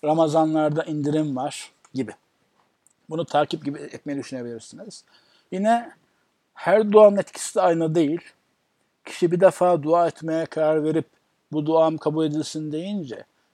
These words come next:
"Acaba nasıl etsem, hangi duaları ilave etsem, nereden bir çare bulsam?" Bunu da yine görmüş olabilirsiniz.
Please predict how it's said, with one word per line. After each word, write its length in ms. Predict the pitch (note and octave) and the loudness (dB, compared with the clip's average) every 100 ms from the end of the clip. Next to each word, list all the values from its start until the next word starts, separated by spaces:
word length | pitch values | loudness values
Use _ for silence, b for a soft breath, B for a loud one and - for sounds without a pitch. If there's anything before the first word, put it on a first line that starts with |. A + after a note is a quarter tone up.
| _ | _
"Acaba 520 | D3 E3 E3 E3+ D#3+ | -4 -2 2 2 2
nasıl 320 | D3+ - G3+ | -6 -10 -8
etsem, 520 | F#3+ D#3+ - C#3 G2+ F#2 _ _ | -6 -6 -6 -8 -10 -14 _ _
hangi 360 | _ D#3 G3 G3 | _ -8 -4 -2
duaları 380 | F3 E3+ E3 D#3 | 2 4 2 0
ilave 320 | D3 D3 C#3 | 0 -2 -2
etsem, 380 | C#3+ - C3 G#2+ _ _ _ | -8 -10 -12 -12 _ _ _
nereden 500 | A2 C3+ E3 F3+ F3 | -8 -4 -2 -2 -2
bir 40 | E3 | -8
çare 400 | - D3+ D3 C3+ | -2 0 0 -2
bulsam?" 420 | C#3 - C3+ G#2+ _ _ _ _ _ _ _ _ _ _ _ _ _ _ _ _ _ _ _ _ _ _ _ _ _ _ _ _ _ _ _ _ G3+ | -6 -2 -4 -4 _ _ _ _ _ _ _ _ _ _ _ _ _ _ _ _ _ _ _ _ _ _ _ _ _ _ _ _ _ _ _ _ 2
Bunu 180 | C4 | 6
da 60 | C4 | 6
yine 160 | A3+ E3 | 6 4
görmüş 360 | D3+ C#3 - | 4 2 -4
olabilirsiniz. 720 | C3 A#2 A#2 - F#3 G#3+ - | -4 -4 -6 -12 -14 -14 -16